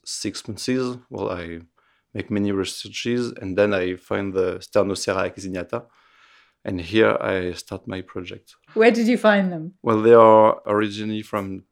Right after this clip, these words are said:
Speaker 1: Thailand, and I discovered this species on internet. And then I contact a guy which has a, not a farm, but who has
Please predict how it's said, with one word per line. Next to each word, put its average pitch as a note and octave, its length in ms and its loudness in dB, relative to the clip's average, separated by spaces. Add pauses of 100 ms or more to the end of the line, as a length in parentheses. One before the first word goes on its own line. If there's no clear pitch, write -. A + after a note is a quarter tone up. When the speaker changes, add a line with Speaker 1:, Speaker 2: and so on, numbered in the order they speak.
Speaker 1:
Thailand, D3+ 520 0 (640)
and G2+ 180 0
I F#2+ 400 4 (140)
discovered G#2 460 0
this G2+ 140 -4
species G#2+ 460 -4
on F#2+ 420 -6
internet. G2+ 580 -6 (180)
And G2+ 120 -6
then G#2+ 140 4
I G2 380 2 (120)
contact G2+ 400 -4
a G#2+ 60 -6
guy A2 380 2
which G#2 260 -8
has G2 160 -8
a, F#2+ 640 -8 (260)
not A2 200 -4
a G#2+ 60 -12
farm, A#2 440 0
but G2+ 200 -4
who G2+ 180 -4
has F#2+ 220 -2